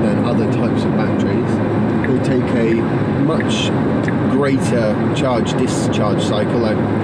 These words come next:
typically a lead acid battery can be discharged something like, and charged something like three hundred to eight hundred times. Uh, a nickel-based battery, it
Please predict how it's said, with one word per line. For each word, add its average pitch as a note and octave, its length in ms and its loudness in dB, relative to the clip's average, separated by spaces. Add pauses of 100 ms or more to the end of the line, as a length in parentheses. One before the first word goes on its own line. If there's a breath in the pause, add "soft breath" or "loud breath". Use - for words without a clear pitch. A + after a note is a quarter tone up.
(300)
typically A#2 440 0
a A2 40 2
lead A2+ 180 0
acid G#2+ 320 0
battery A2+ 300 0
can G#2+ 220 0
be G#2 80 0 (100)
discharged G#2 760 0 (600)
something A2 280 0
like, G2+ 300 0
and - 340 0
charged G#2 380 0
something A2 240 0
like G#2 120 0 (320)
three B2 200 2
hundred A2 380 2
to G#2 840 2
eight A#2 100 2
hundred G#2+ 420 0
times. - 460 0 (920)
Uh, - 320 0
a - 60 2
nickel-based G#2+ 1040 0
battery, G#2+ 540 0
it A2 200 0